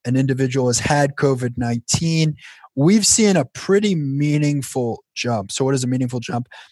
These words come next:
We're talking fifteen to thirty percent higher. Again, a lot of ongoing research.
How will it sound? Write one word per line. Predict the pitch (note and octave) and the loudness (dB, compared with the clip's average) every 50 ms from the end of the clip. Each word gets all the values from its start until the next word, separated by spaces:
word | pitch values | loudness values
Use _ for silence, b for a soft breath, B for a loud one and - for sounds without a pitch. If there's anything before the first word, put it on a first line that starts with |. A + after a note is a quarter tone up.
| B B B - | B B B -2
We're | C#3 D#3 | 0 0
talking | D#3 - E3+ E3 E3 E3 - - D#3+ D3 C#3 - | 0 2 4 4 4 4 2 0 -2 -2 -2 -4
fifteen | - - - - F3 E3+ - - - - E3 D#3 D3 | -8 -6 0 0 0 0 0 -4 -4 -2 0 0 0
to | C#3 | 0
thirty | C3+ - - C3+ C3 C3+ C3 B2 | -2 -2 -2 -2 0 0 0 -2
percent | - - B2 A2+ - - B2+ A#2+ A2+ A2 G#2 _ _ _ _ _ _ _ _ - | -4 -4 -4 -4 -2 -2 -2 -2 -2 -4 -6 _ _ _ _ _ _ _ _ -6
higher. | - - B2+ A#2+ A2 G#2 E2+ - - _ _ - | -2 0 0 2 0 -2 -4 -8 -10 _ _ -8
Again, | C3 C3 C3 D3+ C#3+ C#3 C3+ B2+ - _ _ - C#3 | -6 0 2 2 4 4 2 -2 -6 _ _ -6 -2
a | |
lot | C3+ C#3+ D3+ D#3+ E3+ | 2 4 6 6 6
of | E3 | 4
ongoing | E3 E3 D#3+ D#3 D#3 D#3 D#3 D3+ C#3+ C#3 | 4 2 2 2 2 2 2 0 0 -2
research. | C#3 C#3+ D3 C#3 - - D3 C#3+ C#3+ C#3+ - - - - | 0 0 0 0 0 0 0 0 0 -2 -2 -6 -10 -10